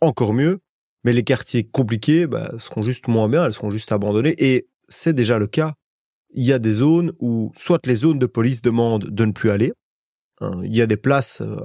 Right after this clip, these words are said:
à, sur Bruxelles où, où la police ne, ne va plus. C'est une directive en interne pour protéger le matériel, pour éviter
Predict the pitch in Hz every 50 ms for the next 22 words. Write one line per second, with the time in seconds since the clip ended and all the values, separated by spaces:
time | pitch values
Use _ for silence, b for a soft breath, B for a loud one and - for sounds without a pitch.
0 | - - 107 107 104 104 107 107 110 117 - - - _ _ _ _ _ _ _
1 | _ _ _ _ _ _ _ _ _ _ _ _ _ _ _ _ _ _ - -
2 | - - - 127 113 117 117 117 117 113 - 156 160 156 - - - 123 120 117
3 | 117 113 113 110 110 107 107 107 104 104 107 _ _ _ _ _ _ _ 113 113
4 | 113 110 - - 117 123 117 - - 113 107 101 101 104 110 110 110 110 104 -
5 | - 143 135 110 - - - 156 139 123 117 107 117 113 107 104 - - - 127
6 | 110 107 104 101 98 95 90 - 127 151 160 117 107 - 120 104 - - - 117
7 | - 110 95 101 104 101 104 104 - 110 101 104 123 131 127 110 - 104 107 101
8 | 98 95 - - 110 104 110